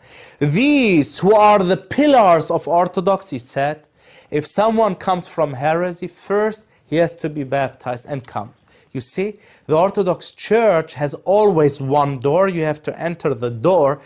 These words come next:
in order to become a valid and canonical member. Yes, Saint Basil the Great, he gives us an example in the baptism.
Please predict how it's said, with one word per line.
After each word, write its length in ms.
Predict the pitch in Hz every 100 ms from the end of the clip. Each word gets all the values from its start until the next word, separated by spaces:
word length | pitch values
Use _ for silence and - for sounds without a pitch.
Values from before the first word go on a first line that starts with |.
| - -
in 100 | 147
order 300 | 156 160 175
to 180 | - 131
become 720 | 117 131 131 - 175 175 175 -
a 120 | 123
valid 760 | 107 139 143 156 170 190 196 -
and 200 | 123 -
canonical 640 | 127 123 143 160 160 170
member. 500 | 127 135 127 101 98 _ _ _
Yes, 540 | 147 202 226 139 - - _ - -
Saint 420 | - 175 160 127
Basil 760 | 180 226 254 - - 120 113 110 - -
the 180 | 123
Great, 760 | 131 131 170 208 185 104 - _ _ _ _ _ _
he 300 | - 123 120 _ -
gives 320 | 220 226 -
us 400 | 151 131 123 - _ -
an 480 | 139 131 127 127 -
example 840 | 143 - 160 170 196 196 220 233 - _ _ _
in 160 | 156 139
the 100 | 143
baptism. 800 | 143 135 - 180 202 202 202